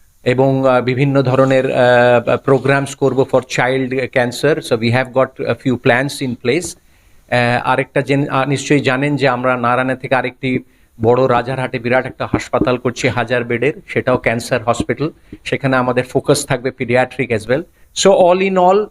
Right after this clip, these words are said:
আহ, আমাদের ক্যান্সার pediatric is a rampant disease, undercurrent disease, এবং সেটাকে আমরা, আহ, আহ, মানে we want to nip it in the bud, এবং সেইটাই আমাদের অ্যাটেম্প্ট থাকবে। দেখুন, আমরা এখানকার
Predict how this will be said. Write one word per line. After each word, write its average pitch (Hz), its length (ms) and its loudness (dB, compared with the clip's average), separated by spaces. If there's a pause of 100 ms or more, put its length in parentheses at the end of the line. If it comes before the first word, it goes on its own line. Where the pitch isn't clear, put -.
আহ, 143 240 2
আমাদের 151 360 2
ক্যান্সার 147 520 0
pediatric 143 580 0 (160)
is 156 180 4
a 185 60 4
rampant 151 520 0
disease, 135 320 -4 (120)
undercurrent 131 540 0
disease, 143 320 -4
এবং 127 160 -2
সেটাকে 123 360 -2
আমরা, 123 220 0
আহ, - 840 -2
আহ, 117 180 0
মানে 117 200 -2
we 117 260 -2
want 151 180 2
to 151 100 -2
nip 139 200 0
it 160 120 2
in 143 160 2
the 127 180 4
bud, 131 160 2 (420)
এবং 123 200 -2
সেইটাই 131 500 0
আমাদের 120 300 0
অ্যাটেম্প্ট 113 360 -2
থাকবে। - 260 -10 (1500)
দেখুন, 185 260 4
আমরা 185 680 2
এখানকার 180 640 2